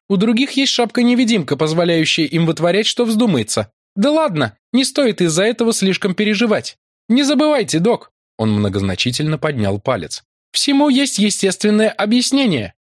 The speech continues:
Это их тряпка — отличный маскировочный халат. Ах, бог ты мой, если бы нам удалось свистнуть хоть лоскуток. Просто эта ткань пропускает через себя световые волны всей видимой области спектра,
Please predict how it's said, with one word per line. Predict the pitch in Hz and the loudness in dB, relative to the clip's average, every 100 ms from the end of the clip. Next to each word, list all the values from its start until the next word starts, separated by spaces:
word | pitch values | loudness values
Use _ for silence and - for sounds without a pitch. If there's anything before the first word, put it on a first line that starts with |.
| - | -4
Это | 247 262 | -4 0
их | 226 208 | -2 -2
тряпка — | - 269 294 - 262 | -2 0 0 0 -2
отличный | - 196 208 254 277 262 | -2 -4 0 0 2 2
маскировочный | 254 240 247 247 240 220 233 | 2 2 0 2 2 0 0
халат. | 208 247 214 - _ _ _ | 0 0 0 -4 _ _ _
Ах, | 196 202 196 | -2 0 2
бог | 294 262 | 2 0
ты | - 220 | 0 2
мой, | 214 185 104 _ - | 2 2 -4 _ -2
если | 247 294 254 | 0 0 0
бы | 233 | 2
нам | 233 226 | 2 2
удалось | 208 202 208 196 | 2 2 2 0
свистнуть | - 254 - 220 | 0 0 0 -2
хоть | - 202 196 | 0 -2 0
лоскуток. | 196 - 202 247 - - _ _ _ | 0 0 0 0 -2 -8 _ _ _
Просто | 117 120 - 113 | -2 -2 0 -2
эта | 98 98 | 0 -4
ткань | - 156 143 87 _ _ | -2 -4 -4 -8 _ _
пропускает | 113 - 127 - 185 170 | -6 -2 -2 0 -2 0
через | - 165 160 | -2 -2 -2
себя | 156 156 | 0 -2
световые | - 135 131 131 123 | -2 -2 -2 0 0
волны | 120 143 147 | 0 0 0
всей | 147 - 135 | -2 -2 0
видимой | 110 104 120 123 | 0 0 -2 -2
области | 107 104 107 - | -2 -2 -2 -4
спектра, | 123 - 156 - 71 | -6 -2 -4 -4 -8